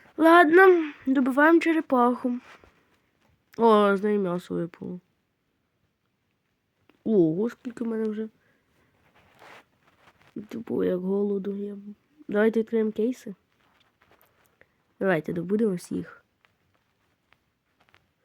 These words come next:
Ого, тут багато справді.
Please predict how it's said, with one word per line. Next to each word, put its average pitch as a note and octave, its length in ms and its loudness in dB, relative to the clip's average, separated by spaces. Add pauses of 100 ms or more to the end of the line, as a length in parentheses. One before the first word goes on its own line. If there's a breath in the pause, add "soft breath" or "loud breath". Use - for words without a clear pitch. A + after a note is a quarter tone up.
(420 soft breath)
Ого, G3+ 1080 4
тут F#3 140 -6
багато G#3 380 -4
справді. F3 500 -10